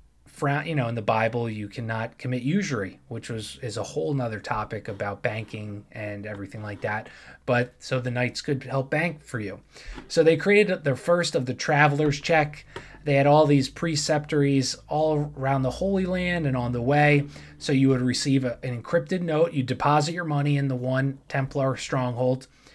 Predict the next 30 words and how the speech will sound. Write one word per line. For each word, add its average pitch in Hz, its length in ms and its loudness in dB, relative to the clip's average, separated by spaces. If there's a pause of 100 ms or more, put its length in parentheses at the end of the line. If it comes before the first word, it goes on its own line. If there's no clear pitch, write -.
You 131 100 -10
get 127 160 2
an 120 120 -2
encrypted 156 380 -4
note 151 220 0
in 156 60 -8
return 135 480 -4
and 120 160 -10 (120)
for 120 160 -2
a 123 60 0
fee 120 340 -4
also. 120 500 -4 (420)
And 123 300 -2
you 117 160 -8
could 117 240 -10
pick 143 260 -4
up, 139 240 0
you 180 80 -4
know, 113 180 0
get 120 240 -2
some 131 140 -4
money 123 240 0
on 123 140 0
the 123 100 0
way 120 240 0
'cause 120 240 -6
everyone 123 300 -4
was 113 100 -6
getting 123 240 -6
robbed 127 520 -2